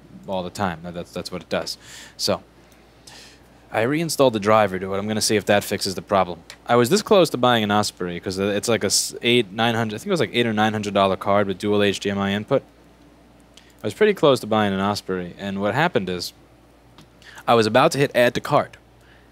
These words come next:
I hit add to cart. I was about to hit buy. I hit, I was about to hit buy. This close to hitting buy, and then I saw that it was like eight hundred bucks, and it's like, you know what? Maybe I'll try reinstalling that driver <laughs> first.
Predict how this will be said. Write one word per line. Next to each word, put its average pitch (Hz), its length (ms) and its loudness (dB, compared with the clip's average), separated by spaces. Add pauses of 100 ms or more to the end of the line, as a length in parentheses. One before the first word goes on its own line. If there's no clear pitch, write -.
(640)
I 95 80 -4
hit 123 160 4
add 120 140 4
to 123 60 -4
cart. - 300 -2
I - 60 -6
was 110 80 -2
about 120 220 4
to 127 60 -2
hit 117 120 -4
buy. 120 380 4 (120)
I 98 180 -8
hit, 110 220 -6
I 107 100 0
was 113 120 2
about 139 220 0
to 185 60 0
hit 165 120 -2
buy. 151 340 2 (600)
This 190 180 0
close 170 260 4
to - 60 -2
hitting 135 160 -6
buy, 127 280 0 (500)
and 135 100 -4
then 131 80 0
I 131 80 2
saw 123 240 6
that 113 80 6
it 110 40 6
was 107 120 4
like 101 140 2
eight 104 120 2
hundred 95 280 -2
bucks, 92 260 0
and 90 80 -12
it's 90 140 -8
like, 95 160 -2 (1040)
you - 100 -2
know 494 160 6
what? 277 220 6 (1080)
Maybe 277 960 2
I'll 165 220 2
try 143 320 4
reinstalling 107 640 0
that 90 180 -8
driver 101 380 0
<laughs> - 0 -
first. - 560 -6